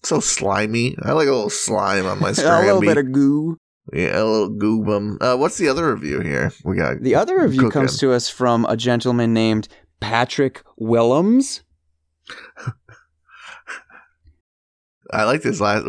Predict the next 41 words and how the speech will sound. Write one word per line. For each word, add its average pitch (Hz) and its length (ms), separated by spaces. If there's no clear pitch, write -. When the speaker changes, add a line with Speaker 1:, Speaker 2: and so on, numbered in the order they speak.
Speaker 1:
Willems 143 480
is 104 160
a 104 40
nice 101 460
last 82 360
name. 139 240
Speaker 2:
<laughs> 247 320
Patrick - 40
Speaker 1:
I 127 160
don't 101 220
know - 60
what 117 140
it 151 180
Speaker 2:
H. - 80
Speaker 1:
is. 170 60
Speaker 2:
Willems. 202 680
He 180 180
is 170 240
a 131 80
YouTube 135 500
man 120 240
who 127 100
does 117 300
the 113 100
movie 113 460
review 113 480
and 104 180
stuff, - 460
I 104 120
think. - 400
He's 170 140
a - 20
guy. 120 240
Speaker 1:
<laughs> - 80
Speaker 2:
I've 147 180
recognized 156 540
the 123 60
name. 117 320
Uh, 120 340
he 196 140
writes, 165 380